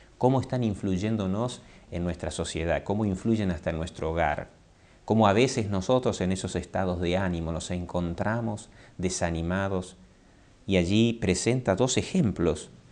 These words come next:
que presenta Elías, diciendo: "Tuvo ideas hasta suicidas". Presenta al mismo David, dice que pasó días y noches llorando. Y entonces nos coloca cómo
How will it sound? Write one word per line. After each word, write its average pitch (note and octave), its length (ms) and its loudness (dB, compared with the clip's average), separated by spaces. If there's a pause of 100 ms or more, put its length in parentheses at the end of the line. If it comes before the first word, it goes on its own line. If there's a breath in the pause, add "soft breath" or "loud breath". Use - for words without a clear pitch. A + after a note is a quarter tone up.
(320 loud breath)
que F2+ 160 2
presenta F2+ 460 -2
Elías, B2+ 580 0 (520 loud breath)
diciendo: F#2+ 480 4
"Tuvo A2+ 220 4
ideas G#2 340 4
hasta F#2 240 0
suicidas". F#2+ 840 2 (520 loud breath)
Presenta A2 480 4
al F#2 200 4
mismo G#2+ 300 2
David, F#2 400 4
dice G#2+ 200 -2
que F#2+ 140 -2
pasó G2+ 360 0
días C#3+ 600 0
y F#2+ 120 -2
noches F#2+ 500 -2
llorando. A#1+ 540 -4 (880 loud breath)
Y F#2+ 80 2
entonces G#2+ 420 4
nos G2 160 2
coloca G2+ 640 4 (560 soft breath)
cómo F2+ 480 4